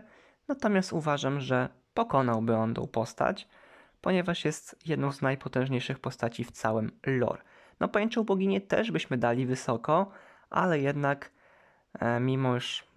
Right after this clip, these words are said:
bogini, no to jednak Weznan jest potężniejszy i musiałaby uznać jego wyższość. No to oczywiście Weznan musiałby uważać, żeby nie dać się zaskoczyć temu skokowi,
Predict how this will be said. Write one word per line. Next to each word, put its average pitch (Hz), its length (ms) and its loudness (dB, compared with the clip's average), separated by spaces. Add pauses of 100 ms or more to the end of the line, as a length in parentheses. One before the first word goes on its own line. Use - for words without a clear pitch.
(240)
bogini, 143 680 0 (220)
no - 180 0
to - 140 -2
jednak 123 400 2
Weznan 120 520 0 (400)
jest - 200 -4
potężniejszy 123 840 -2
i 143 160 -4
musiałaby 120 460 0
uznać 117 420 0
jego 113 200 -2
wyższość. - 760 -2 (540)
No 180 80 0
to 165 180 2
oczywiście 160 680 0 (320)
Weznan 143 360 0
musiałby 139 340 -2
uważać, 131 400 0
żeby 123 220 -2
nie 127 120 2
dać 120 140 2
się 139 100 -6
zaskoczyć 127 500 -4
temu 123 220 -2
skokowi, 175 720 -2